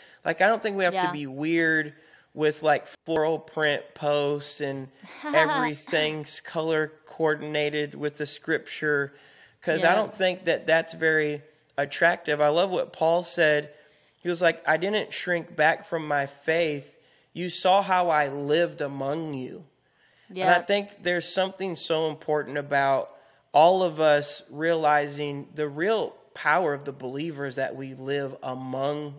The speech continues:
Speaker 1: the people, not above
Speaker 2: Yeah.
Speaker 1: the people, not outside, not in some weird parallel universe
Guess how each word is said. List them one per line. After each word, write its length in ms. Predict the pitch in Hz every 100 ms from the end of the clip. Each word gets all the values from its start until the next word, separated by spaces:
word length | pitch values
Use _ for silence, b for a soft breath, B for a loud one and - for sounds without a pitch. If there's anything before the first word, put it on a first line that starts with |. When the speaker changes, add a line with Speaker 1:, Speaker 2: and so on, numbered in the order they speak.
| _
Speaker 1:
the 160 | 143 135
people, 540 | 139 127 - 127 - b b b _
not 180 | 143 156
above 400 | 175 165 165 160
Speaker 2:
Yeah. 40 |
Speaker 1:
the 100 | 156
people, 520 | 151 160 156 160 156 147
not 320 | 139 156 -
outside, 920 | 156 165 - - 156 151 151 151 151 B B B
not 180 | 147 147
in 60 | 156
some 320 | - 175 151
weird 340 | 151 160 160 139
parallel 480 | 151 151 156 151
universe 800 | 147 147 147 143 147 147 147 -